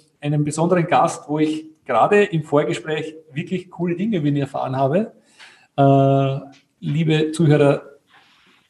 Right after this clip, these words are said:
ja, wir müssen einfach den Markus Kappler herzlich willkommen heißen bei uns im Podcast. Lieber Markus, herz-,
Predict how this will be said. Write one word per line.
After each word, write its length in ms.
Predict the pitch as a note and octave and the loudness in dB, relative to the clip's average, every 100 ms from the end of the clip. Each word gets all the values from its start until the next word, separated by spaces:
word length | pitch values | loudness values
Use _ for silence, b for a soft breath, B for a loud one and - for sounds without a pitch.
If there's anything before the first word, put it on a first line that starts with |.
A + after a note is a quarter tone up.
| _ _ _ _ _ | _ _ _ _ _
ja, 260 | C3 B2 G#2 | -2 -2 -4
wir 120 | A2+ | -4
müssen 240 | C3 - | -4 -4
einfach 180 | C3+ C3+ | -6 -6
den 140 | D3+ | -6
Markus 320 | C#3+ G2 D3 - | -4 0 0 2
Kappler 400 | G#2+ - E2 - | 2 2 0 -2
herzlich 420 | - G#2 - C3 | -2 -2 -2 0
willkommen 360 | D3 - A#3 C3 | 0 2 2 2
heißen 200 | A#2+ B2+ | 2 2
bei 60 | |
uns 120 | B2+ C3 | 2 2
im 60 | |
Podcast. 460 | F3 C#3+ B2+ - - | 0 -2 -2 -4 -4
Lieber 160 | C3 C3+ | 0 2
Markus, 340 | C3 C3+ C#3 | 0 -2 -6
herz-, 220 | C#3+ C#3 | -8 -10